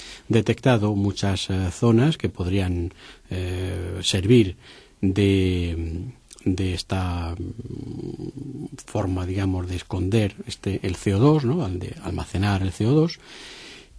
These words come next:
Y, eh, eh, se están desarrollando ahora, como decía, programas de lo, lo que se trata de desarrollar tecnologías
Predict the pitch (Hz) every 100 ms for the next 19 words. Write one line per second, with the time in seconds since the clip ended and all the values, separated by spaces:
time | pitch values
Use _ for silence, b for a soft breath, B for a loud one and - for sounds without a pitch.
0 | - 143 156 156 - - 123 117 104 101
1 | 95 90 85 85 82 82 82 87 - -
2 | _ - 107 101 95 92 92 92 - 110
3 | 92 123 110 101 107 101 113 110 113 113
4 | 110 117 117 - 113 120 123 143 143 170
5 | 117 95 92 90 90 - - - - -
6 | - - - - 87 90 85 117 123 98
7 | 92 98 101 - 107 110 117 147 143 170